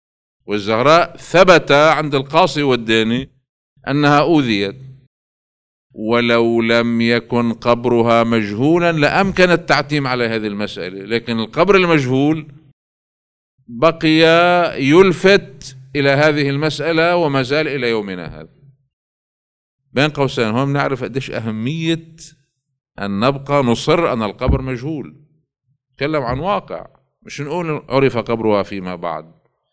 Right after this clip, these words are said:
هذا الكلام خطير جدًا. طيب، هم أرادوا في مواجهة هذه المعضلة أن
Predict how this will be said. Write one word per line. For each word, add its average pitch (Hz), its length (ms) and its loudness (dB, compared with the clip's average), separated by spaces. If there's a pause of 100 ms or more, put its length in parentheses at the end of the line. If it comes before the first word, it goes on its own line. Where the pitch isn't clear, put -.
(160)
هذا 98 100 -10
الكلام 101 380 -8
خطير 107 440 -10
جدًا. 80 360 -12 (1400)
طيب، 101 300 -4 (2500)
هم 160 520 2 (260)
أرادوا 170 500 4
في 151 180 -2
مواجهة 147 600 2
هذه 98 580 -4 (520)
المعضلة 104 960 -4 (880)
أن 127 500 -6